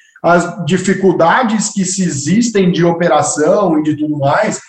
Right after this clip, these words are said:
e que, que não é, às vezes, a facilidade que a gente tem não é a mesma da, das outras gerações. Eu acho que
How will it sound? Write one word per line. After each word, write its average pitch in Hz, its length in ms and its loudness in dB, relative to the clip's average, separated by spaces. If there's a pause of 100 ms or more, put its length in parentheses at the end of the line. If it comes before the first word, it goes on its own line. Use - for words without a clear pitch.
(400)
e 165 800 4
que, 175 240 -2
que 180 140 0
não 190 260 4
é, 202 60 4
às 160 240 0
vezes, 170 120 -4
a 170 60 -4
facilidade 170 500 -2
que 185 60 -2
a 160 40 -2
gente 202 300 -2
tem 180 240 0
não 170 160 2
é 175 80 2
a 165 120 2
mesma 196 360 0
da, 160 220 0
das 147 220 0
outras 156 280 -4
gerações. 151 480 0
Eu 165 60 0
acho 156 140 -4
que - 160 -6